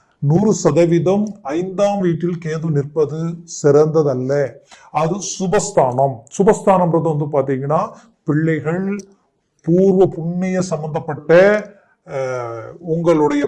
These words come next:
ப்ராப்பர்ட்டிஸ், உங்களுடைய பூர்வீக சொத்துக்கள், அதையும் தாண்டி உங்களுடைய முன்னோர்கள், உங்களுடைய தாத்தா, பாட்டி, குறிப்பா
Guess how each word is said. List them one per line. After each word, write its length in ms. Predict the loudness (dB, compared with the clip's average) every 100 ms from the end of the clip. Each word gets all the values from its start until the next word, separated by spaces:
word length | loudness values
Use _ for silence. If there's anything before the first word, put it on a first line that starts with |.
| 0
ப்ராப்பர்ட்டிஸ், 640 | 2 2 0 -2 -2 -4 -6 -14 -20 _ -10
உங்களுடைய 320 | -6 -4 -6 -6
பூர்வீக 480 | -6 -2 -2 -4 -6 -6
சொத்துக்கள், 640 | -8 -6 -6 -2 -2 0 -2 -8 -20 -6 0
அதையும் 340 | 4 6 4 4
தாண்டி 300 | 4 6 2 0 -2
உங்களுடைய 500 | 0 2 2 0 -2
முன்னோர்கள், 560 | -4 -2 0 0 0 -2 -4 -12 -8
உங்களுடைய 320 | -2 0 -2 -4
தாத்தா, 380 | -6 -2 -2 -2 -2
பாட்டி, 340 | -2 -2 -6 -8 -10 -20 _
குறிப்பா 260 | -8 -6